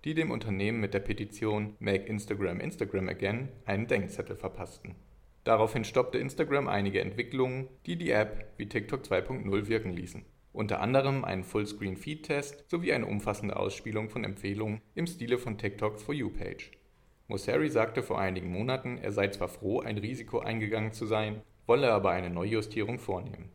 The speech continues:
Inzwischen hat Instagram allem Anschein nach eine Menge Lehren aus dem vergangenen Jahr gezogen. Die Meta-Tochter hat zweitausenddreiundzwanzig bereits einige große Veränderungen angekündigt.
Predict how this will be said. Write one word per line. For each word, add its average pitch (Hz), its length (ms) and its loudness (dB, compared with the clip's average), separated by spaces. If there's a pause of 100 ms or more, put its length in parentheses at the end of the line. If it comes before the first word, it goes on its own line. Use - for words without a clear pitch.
(560)
Inzwischen 147 460 -2
hat 104 160 0
Instagram 113 500 0
allem 95 300 0
Anschein 110 340 -2
nach 107 220 2
eine 117 240 -4
Menge 104 220 0
Lehren 101 520 2
aus - 140 -4
dem 151 120 -2
vergangenen 98 480 -2
Jahr 92 200 0
gezogen. - 500 -4 (380)
Die 110 80 -2
Meta-Tochter 151 580 -2
hat 113 140 -6
zweitausenddreiundzwanzig 110 1080 0
bereits 101 300 -2
einige 104 340 2
große 104 380 -2
Veränderungen 120 500 -2
angekündigt. - 680 -4